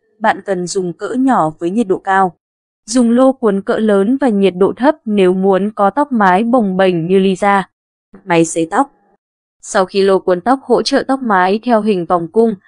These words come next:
máy sấy sẽ giúp nữ rapper giữ được nếp trong thời gian dài. Bạn cần lưu ý để gió thổi từ trên xuống, không nên mở mức gió quá mạnh.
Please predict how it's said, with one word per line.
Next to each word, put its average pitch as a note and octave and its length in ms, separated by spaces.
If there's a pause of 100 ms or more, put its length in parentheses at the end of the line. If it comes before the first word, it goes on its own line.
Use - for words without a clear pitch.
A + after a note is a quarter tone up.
(140)
máy G3 220
sấy F#3 320
sẽ G3+ 240
giúp C4+ 260
nữ G#3 280
rapper A3 400
giữ G#3+ 220
được A#3+ 240
nếp C4+ 300
trong G3+ 220
thời F3+ 160
gian F#3 200
dài. F3 320 (640)
Bạn G3 240
cần F#3 180
lưu G#3 160
ý G3 300
để A#3 160
gió F#3 220
thổi G3 360
từ F3 140
trên F#3+ 200
xuống, F#3 440 (260)
không G3 300
nên F#3+ 280
mở F3 120
mức G3+ 220
gió E3+ 200
quá E3+ 220
mạnh. G#3+ 200